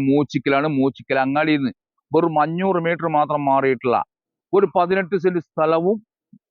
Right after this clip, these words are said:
ഒരു വീടും ആയിരത്തി നാനൂറ് അഞ്ഞൂറ് സ്ക്വയർ ഫീറ്റുള്ള അടിച്ചാപ്പൊളി വീടും. എവിടെ? ഈ നാലും കൂടി ജംഗ്ഷനിൽ. ദാ ഒരു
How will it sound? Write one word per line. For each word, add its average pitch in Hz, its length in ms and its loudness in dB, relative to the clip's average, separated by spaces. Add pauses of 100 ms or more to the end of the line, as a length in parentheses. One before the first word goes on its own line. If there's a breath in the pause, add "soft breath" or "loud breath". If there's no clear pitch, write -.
ഒരു 156 140 2 (100)
വീടും 131 420 0
ആയിരത്തി 139 440 -2
നാനൂറ് 131 340 0
അഞ്ഞൂറ് 123 380 -2
സ്ക്വയർ 117 280 -2
ഫീറ്റുള്ള 139 320 -2 (460 loud breath)
അടിച്ചാപ്പൊളി 131 580 0
വീടും. 127 340 2
എവിടെ? 151 200 2 (240)
ഈ - 20 0 (160)
നാലും 190 400 2
കൂടി 190 300 2
ജംഗ്ഷനിൽ. 170 420 0 (500)
ദാ 117 200 2
ഒരു 147 80 2